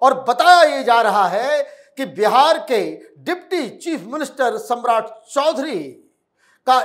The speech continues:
इस्तीफा लिया जाएगा। कई सारी कारणें बताई जा रही है। एक नया डिप्टी चीफ मिनिस्टर बिहार को मिलने वाला है और वो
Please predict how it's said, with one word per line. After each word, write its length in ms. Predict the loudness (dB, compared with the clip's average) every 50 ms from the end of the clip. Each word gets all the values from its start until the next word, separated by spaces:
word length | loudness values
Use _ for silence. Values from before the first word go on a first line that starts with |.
| -4 -8 -12
इस्तीफा 460 | -12 -12 -10 -10 -10 -4 -2 0 0
लिया 280 | 0 0 -2 0 0 0
जाएगा। 460 | 0 2 2 2 0 -2 -4 -6 -8 -8 -12 -18 -20 _ _ _ _ _ _ _ _ _ _ _ _ _
कई 180 | 2 2 2 2
सारी 280 | 2 0 0 0 -2 -4 -6 -2
कारणें 340 | 0 0 2 0 -2 -4 -4
बताई 340 | -4 -2 -2 -2 -2 0 2
जा 160 | 2 2 2
रही 260 | 2 0 -2 -2 -4
है। 180 | -4 -4 -4 -4 -6 -8 -14 -20 -20 _ _ _ 0
एक 180 | 0 0 0 -2 -8
नया 400 | -8 -2 2 4 6 6 6 6 4 2 -2 -8 -14 -20 -20 -8 -4
डिप्टी 440 | -2 -2 -2 -4 -6 -8 -8 -6 -8
चीफ 360 | -10 -10 -8 -6 -6 -6 -8 -8
मिनिस्टर 460 | -10 -8 -6 -8 -4 -2 0 0 0
बिहार 360 | 0 0 0 0 0 -2 -4
को 160 | -4 -8 -10
मिलने 260 | -10 -10 -8 -6 -4
वाला 320 | -2 0 0 0 2 2 0
है 260 | 0 0 0 0 0
और 400 | -2 -2 -8 -4 0 2 2 2
वो 220 | 2 2 4 6